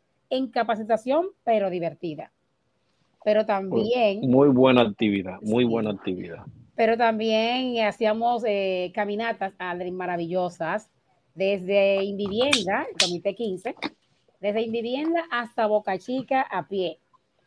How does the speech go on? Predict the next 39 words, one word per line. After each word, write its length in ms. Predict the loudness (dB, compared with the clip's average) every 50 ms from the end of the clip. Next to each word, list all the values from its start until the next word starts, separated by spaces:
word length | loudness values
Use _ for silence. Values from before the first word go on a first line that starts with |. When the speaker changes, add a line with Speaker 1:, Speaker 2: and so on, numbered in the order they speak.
| _ -6 -2
Speaker 1:
con 180 | 0 2 4
un 240 | 6 6 6 6 6
grupo 480 | 6 4 4 4 4 2 4 6 6 6
de 60 | 6
la 100 | 6 4
comunidad 480 | 4 2 2 2 0 0 0 0 0 0
completa, 480 | -2 -4 -4 -4 -4 -2 -2 -2 -2
no 100 | -4 -6
solamente 460 | -4 -4 -2 -2 -2 -4 -6 -4 -2
del, 240 | -2 -2 -2 -2 -4
del, 300 | -6 -6 -6 -6 -8 -8
de 160 | -8 -8 -8
los 100 | -8 -8
voluntarios. 580 | -8 -8 -10 -12 -12 -12 -14 -14 -14 -16 -18 -20 _ _ _ _ _ _ _ -14 -12 -10
Y 80 | -8 -8
eso 100 | -6 -4
también 300 | -4 -4 -2 -4 -4 -6
captaba 340 | -6 -8 -6 -4 -4 -4 -4
muchos 240 | -4 -8 -8 -8 -6
voluntarios 380 | -6 -6 -4 -4 -2 -2 -2
para 100 | -2 -4
el 80 | -6 -6
comité. 380 | -8 -10 -10 -10 -12 -16 -20 _ _ _ _ -16 -16 -16 -16 _ -8
Y 80 | -4 -2
llegamos 400 | 0 0 2 0 0 0 0 0
allá 380 | 0 4 6 6 6 6 4 2 -4 _ _ _ _ _ _ _ _ _ _
a 140 | -10 -8 -6
bañarse 480 | -4 -4 -2 -2 -2 -2 -2 -2 -2 -4
en 60 | -2
la 120 | -4 -4
playa, 460 | -2 -2 0 0 2 2 0 0 0 0
pero 140 | 0 0 0
luego 240 | 0 0 0 0
volvíamos 340 | 0 0 0 -2 -2 -2 -2
para 140 | -2 -2 -2
atrás 340 | 0 0 0 0 0 -2 -2
en 60 | -2
transporte. 640 | -4 -4 -4 -6 -6 -8 -8 -8 -10 -12 -14 -18 -20 _ -20 -20 _ _ _ _ -20 -20 -12 _ -10 -10 _ _ _ _ _ _ _ -20 -20 -20 _ _ 0 4
Speaker 2:
Ok. 320 | 4 4 4 4 2 0